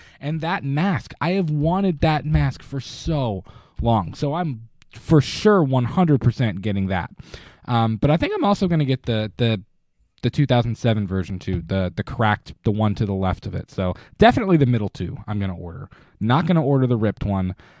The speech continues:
I'm on the fence whether I want the clean, the clean one or not. I'm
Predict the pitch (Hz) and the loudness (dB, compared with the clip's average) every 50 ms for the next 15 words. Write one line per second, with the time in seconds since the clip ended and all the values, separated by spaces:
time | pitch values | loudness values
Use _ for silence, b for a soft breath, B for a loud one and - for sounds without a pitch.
0 | B B B _ _ - 147 151 156 165 165 - 170 170 180 185 175 156 - - | B B B _ _ -4 0 2 2 2 2 0 0 0 2 2 0 0 -2 0
1 | - 160 156 160 - - 139 135 127 127 127 123 117 120 117 117 113 110 - - | 2 2 2 2 0 0 0 2 2 4 4 2 2 2 2 0 -2 -2 -4 -6
2 | 104 - - - 107 104 101 101 95 95 95 90 - _ - 95 - - 104 98 | -10 -8 -6 -4 -4 -2 -2 -2 -2 -4 -4 -6 -8 _ -12 -12 -8 -6 -4 -4
3 | 92 90 90 85 85 85 87 87 - - - - - - - - - - - - | -4 -4 -4 -6 -6 -8 -10 -10 -12 -12 -14 -12 -10 -10 -10 -10 -12 -12 -14 -16
4 | - - | -18 -20